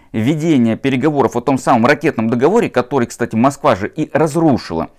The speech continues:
людоеду предложено стать вегетарианцем. Разумеется, такой метаморфозы от кремлёвского вурдалака ждать не приходится,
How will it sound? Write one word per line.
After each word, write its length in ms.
людоеду 500
предложено 420
стать 300
вегетарианцем. 720
Разумеется, 440
такой 300
метаморфозы 680
от 100
кремлёвского 460
вурдалака 520
ждать 260
не 160
приходится, 800